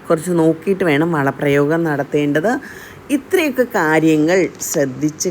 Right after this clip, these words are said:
കഴിഞ്ഞാൽ നമുക്ക് നമ്മുടെ റോസാപ്പൂക്കൾ ഓഗസ്റ്റ് കഴിഞ്ഞ ഒരു, ഓഗസ്റ്റ് അവസാനം സെപ്റ്റംബർ ആദ്യമൊക്കെ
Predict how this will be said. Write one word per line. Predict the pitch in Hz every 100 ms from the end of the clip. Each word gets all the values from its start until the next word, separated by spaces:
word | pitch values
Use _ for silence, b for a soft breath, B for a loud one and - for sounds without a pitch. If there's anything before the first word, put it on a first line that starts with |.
| 165
കഴിഞ്ഞാൽ | 131 127 131 135 151 156 120 - - - - -
നമുക്ക് | 156 151 147 135 - - -
നമ്മുടെ | 165 151 151 147 135 - -
റോസാപ്പൂക്കൾ | 139 143 143 160 160 127 127 - B B B B B
ഓഗസ്റ്റ് | 156 156 185 - -
കഴിഞ്ഞ | 175 143 147 156
ഒരു, | 147 151 143 -
ഓഗസ്റ്റ് | 160 190 185 170
അവസാനം | 143 143 160 160 165
സെപ്റ്റംബർ | 139 - 165 165 160
ആദ്യമൊക്കെ | 143 139 156 139 156